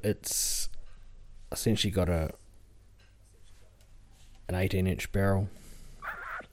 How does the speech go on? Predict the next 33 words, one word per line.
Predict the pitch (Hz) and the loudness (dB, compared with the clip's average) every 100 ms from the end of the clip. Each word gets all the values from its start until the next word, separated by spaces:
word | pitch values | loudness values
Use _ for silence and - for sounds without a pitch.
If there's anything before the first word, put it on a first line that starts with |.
| - | -8
uh, | 95 92 90 | -2 2 2
bull | 90 101 | 2 2
barrel | 98 95 95 | 4 4 4
type | - 104 | 4 2
thing, | - 107 107 - | 2 2 2 0
um, | 92 90 87 87 90 - | 0 2 2 0 -2 -6
fluted | - - 104 95 98 90 - - - - - - - - - | -10 0 2 4 2 0 0 2 2 -4 -16 -20 -20 -18 -2
with | 98 | 0
a | 90 87 85 - - - | 2 2 -2 -8 -12 0
muzzle | 92 90 85 | 2 2 2
brakey | 90 90 92 85 | 0 0 0 0
attachment. | - 98 - 98 - - - | 2 0 0 -2 -4 -12 -10
Looks | - - - | -8 -6 -2
similar | 92 87 | 0 0
to | 90 | 0
the | 87 | -2
Waypoint | 82 92 - 87 78 | 2 0 8 8 8
one, | 90 | 0
actually. | - - 101 101 - - - - - - - - - - | -2 -2 -2 -2 -8 -18 -18 -18 -18 -18 -18 -20 -20 -6
Um, | - 92 92 90 90 90 92 - - - - - - - - - | 2 4 4 4 2 0 -2 -10 -20 -20 -20 -20 -20 -20 -20 -14
comes | - 107 95 95 | 0 2 4 2
with | 87 | 0
a | |
thirty | - 104 92 82 | 0 2 4 4
M | 90 | 4
O | 90 87 | 2 2
A | |
rail | 87 87 90 90 87 - - | 2 2 2 2 0 -4 -6
integral, | 95 - - 95 90 - | -2 -2 -2 0 0 0
integrated | 98 - 98 101 98 - | -2 0 0 0 -4 -2
to | 110 | 0
it. | 104 - - - - | 0 -2 2 2 2
Um, | 85 87 85 85 | 0 0 0 -2